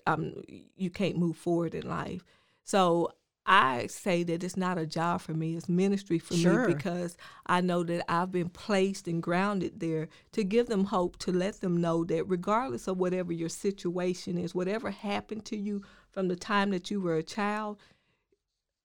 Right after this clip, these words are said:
Speaker 1: God still loves you anyway.
Speaker 2: Mm-hmm.
Speaker 1: It doesn't matter. You know,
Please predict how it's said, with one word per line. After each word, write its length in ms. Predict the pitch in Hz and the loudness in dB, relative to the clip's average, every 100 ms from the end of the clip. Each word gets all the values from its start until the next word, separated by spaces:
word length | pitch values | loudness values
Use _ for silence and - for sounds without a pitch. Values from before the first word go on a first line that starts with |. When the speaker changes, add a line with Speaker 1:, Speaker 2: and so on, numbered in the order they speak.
| 196 | 0
Speaker 1:
God 240 | 262 - | 2 2
still 260 | - 214 175 | 6 8 8
loves 320 | 175 170 170 | 6 2 0
you 240 | 170 175 - _ _ _ _ | 0 -2 -6 _ _ _ _
anyway. 400 | 208 196 160 175 - | 4 4 4 -4 -8
Speaker 2:
Mm-hmm. 240 | - 226 196 | 2 4 6
Speaker 1:
It 140 | 202 190 | 4 6
doesn't 380 | 208 196 147 131 | 6 6 2 0
matter. 540 | 175 165 170 - - 220 - _ _ _ | 0 2 0 -4 -10 -16 -20 _ _ _
You 140 | 196 | 2
know, 380 | 180 165 160 156 | 4 4 4 0